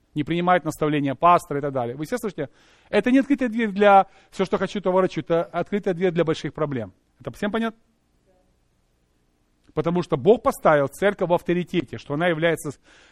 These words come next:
той инстанцией, после которой написано: «Будет как кто, как язычники мытарь». Все. Свободны эти люди. Вам понятно? Если они в церкви даже не слушаются,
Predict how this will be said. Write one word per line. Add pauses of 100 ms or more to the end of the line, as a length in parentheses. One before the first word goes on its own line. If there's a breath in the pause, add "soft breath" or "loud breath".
(220 soft breath)
той
инстанцией,
после
которой
написано:
«Будет
как
кто, (400 soft breath)
как
язычники
мытарь».
Все. (500)
Свободны
эти
люди. (200)
Вам
понятно?
Если
они
в
церкви
даже
не
слушаются,